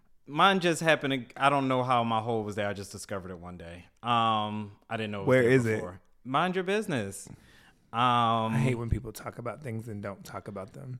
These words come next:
Speaker 1: I, I said it has a hole in it, so the hole can be anywhere. It doesn't matter. It has a hole
Speaker 2: But it
Speaker 1: in
Speaker 2: makes
Speaker 1: it.
Speaker 2: a difference.
Speaker 1: No, why does it make a difference?
Speaker 2: Because you made mention of it.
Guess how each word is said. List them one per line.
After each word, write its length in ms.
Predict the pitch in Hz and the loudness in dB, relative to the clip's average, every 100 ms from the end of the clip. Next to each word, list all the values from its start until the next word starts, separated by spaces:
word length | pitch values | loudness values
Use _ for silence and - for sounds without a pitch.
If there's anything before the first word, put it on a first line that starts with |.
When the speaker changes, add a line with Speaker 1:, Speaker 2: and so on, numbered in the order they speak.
| - | 0
Speaker 1:
I, 180 | 143 156 | 0 4
I 100 | 160 | 6
said 180 | 175 208 | 6 6
it 40 | 202 | 6
has 180 | 180 | 6
a 40 | 170 | 6
hole 200 | 175 160 | 4 4
in 80 | 143 | 0
it, 100 | 135 | 0
so 380 | 156 135 131 | 2 4 2
the 160 | 120 135 | 0 0
hole 180 | 151 165 | 2 0
can 140 | 165 | 0
be 160 | 147 139 | -2 0
anywhere. 220 | 139 127 | 2 2
It 20 | |
doesn't 240 | 127 131 135 | 2 0 0
matter. 180 | 120 | 0
It 40 | 117 | 2
has 160 | 131 | 0
a 40 | 127 | 4
hole 80 | 160 | 8
Speaker 2:
But 120 | 156 | 10
it 60 | 139 | 10
Speaker 1:
in 40 | |
Speaker 2:
makes 260 | 147 147 - | 6 4 4
Speaker 1:
it. 40 | |
Speaker 2:
a 20 | 123 | 6
difference. 400 | 135 - 123 131 | 4 4 -4 0
Speaker 1:
No, 160 | 156 | -2
why 240 | 151 170 208 | 2 2 2
does 140 | 190 | 0
it 20 | |
make 160 | 196 196 | -2 -2
a 60 | 180 | 0
difference? 260 | 190 135 | -2 4
Speaker 2:
Because 240 | 147 156 135 | 8 8 8
you 80 | |
made 300 | 151 147 151 - | 6 6 4 0
mention 420 | - 123 156 - - | 2 4 6 2 0
of 220 | 98 92 | -4 -6
it. 200 | 87 | -10